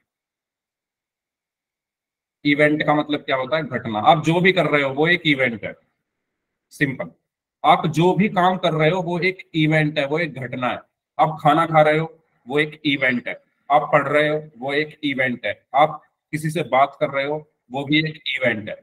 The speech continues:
Probability की दुनिया में, जब आप probability की दुनिया में जा रहे हो तो आपके लिए सब कुछ एक event है। आपने coin उछाला वो एक event है,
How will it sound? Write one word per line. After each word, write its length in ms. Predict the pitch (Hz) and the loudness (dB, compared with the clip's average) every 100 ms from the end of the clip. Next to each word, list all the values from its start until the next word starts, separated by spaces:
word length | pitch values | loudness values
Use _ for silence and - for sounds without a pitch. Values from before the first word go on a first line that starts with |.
| _ | _
Probability 640 | 160 165 180 175 180 165 160 | 0 4 4 4 0 0 -2
की 100 | 175 | 0
दुनिया 380 | 151 143 139 120 | 0 0 0 -2
में, 120 | 98 _ _ _ _ _ _ | -6 _ _ _ _ _ _
जब 180 | 151 151 | -2 2
आप 180 | 151 - | 0 0
probability 640 | 151 151 151 151 156 151 | -2 2 2 4 0 -2
की 100 | 151 | -4
दुनिया 360 | 156 147 139 135 | -4 -2 0 0
में 160 | 143 139 | -2 0
जा 180 | 127 123 | 0 2
रहे 240 | 120 120 | 0 -2
हो 200 | 117 139 | -4 -8
तो 60 | 151 | -2
आपके 300 | 135 123 131 | -2 -2 -6
लिए 100 | 143 | -8
सब 220 | - - | -6 -12
कुछ 180 | 143 - | -12 -6
एक 160 | 147 - | -8 -6
event 400 | 135 120 110 104 | -6 -4 -4 -8
है। 60 | - _ _ _ _ _ _ 131 | -16 _ _ _ _ _ _ 0
आपने 240 | 135 170 | 2 0
coin 320 | 165 165 165 | 0 2 2
उछाला 360 | 175 165 156 160 156 _ _ | 2 4 4 4 0 _ _
वो 140 | 120 139 | -4 -2
एक 240 | 151 - | -2 -2
event 400 | 147 135 127 117 | -2 0 0 0
है, 160 | 95 - | -6 -10